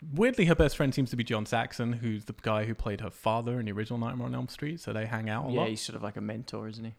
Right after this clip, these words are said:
Speaker 1: Yeah. So they talk about the problems she's having with her son now that her husband's dead and she doesn't know how to handle him. Um, he seems to be spiraling and going off the deep end. Um, what is it he does, actually, she has to take him to the hospital for?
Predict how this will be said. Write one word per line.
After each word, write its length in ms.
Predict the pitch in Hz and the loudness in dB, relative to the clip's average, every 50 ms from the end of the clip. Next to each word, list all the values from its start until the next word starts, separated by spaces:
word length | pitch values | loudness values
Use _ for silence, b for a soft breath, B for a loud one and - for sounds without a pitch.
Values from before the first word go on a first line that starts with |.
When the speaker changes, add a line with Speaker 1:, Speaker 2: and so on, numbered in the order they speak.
| _ - | _ -4
Speaker 1:
Yeah. 220 | 123 110 107 - - - _ _ - | -2 -2 -2 -2 -6 -12 _ _ -14
So 80 | - - | -8 -8
they 80 | 120 | -2
talk 140 | 117 143 139 | 0 0 2
about 160 | 127 139 135 | 4 4 2
the 40 | 123 | 2
problems 280 | - - 135 135 131 - | 2 2 4 4 2 0
she's 140 | 139 123 - | -2 -2 0
having 280 | 127 120 - 123 117 | 0 0 0 0 -2
with 160 | 113 107 101 | -2 -2 -4
her 80 | - 98 | -6 -8
son 400 | - - - 117 110 117 120 117 | -10 -6 -4 -4 -2 -2 -4 -4
now 140 | 110 104 101 | -4 -6 -8
that 100 | 104 104 | -8 -6
her 300 | 107 98 101 104 104 110 | -6 -6 -6 -6 -6 -6
husband's 400 | 117 110 - - 113 107 104 - | -6 -8 -6 -6 -8 -8 -8 -8
dead 240 | - 104 104 110 117 | -8 -6 -6 -4 -4
and 100 | 117 110 | -6 -8
she 80 | - 107 | -8 -8
doesn't 160 | 104 107 98 | -8 -8 -8
know 80 | 95 | -8
how 60 | 95 87 | -8 -8
to 60 | 95 | -8
handle 380 | - 117 120 127 120 120 123 | -6 -4 -4 -2 -2 -2 -2
him. 120 | 123 127 131 B B B B B B B B B B B B - | -2 -2 -4 B B B B B B B B B B B B -2
Um, 580 | 110 110 110 110 110 107 110 107 107 104 107 - | 2 2 4 4 2 2 2 2 0 -2 -4 -4
he 240 | 127 - 135 131 127 | -2 0 2 2 2
seems 260 | - - 127 120 113 - | 2 2 2 2 0 0
to 60 | 117 | -2
be 160 | 107 110 104 107 | -2 0 0 -2
spiraling 600 | - - - - 104 104 104 110 110 113 117 120 | -4 -6 -4 0 0 2 2 0 0 0 0 -2
and 140 | 117 110 | -2 -2
going 200 | 104 101 98 98 | -2 -4 -4 -4
off 140 | 95 95 - | -6 -8 -10
the 60 | - | -10
deep 260 | 104 - 101 101 - 113 | -10 -8 -8 -6 -4 -4
end. 240 | 104 104 107 - - b b b b b b b b _ _ - | -4 -4 -4 -8 -12 b b b b b b b b _ _ -4
Um, 300 | 117 113 110 107 113 180 | -2 -2 -2 0 0 0
what 100 | 254 294 | -2 -2
is 60 | 269 262 | -2 -4
it 100 | 226 143 | -2 -2
he 100 | 165 151 | -2 0
does, 240 | 143 127 107 - | 0 -2 -2 -2
actually, 400 | 98 101 107 - - - 107 104 | -4 -6 -6 -8 -8 -8 -8 -8
she 120 | 98 - 104 | -8 -8 -10
has 100 | 101 - | -8 -8
to 60 | 101 | -10
take 200 | - - - - | -10 -10 -10 -10
him 40 | - | -10
to 80 | - - | -12 -12
the 60 | - | -10
hospital 400 | - - - - - - - - | -10 -12 -12 -12 -12 -14 -14 -14
for? 320 | - - - - - - | -14 -14 -14 -14 -14 -14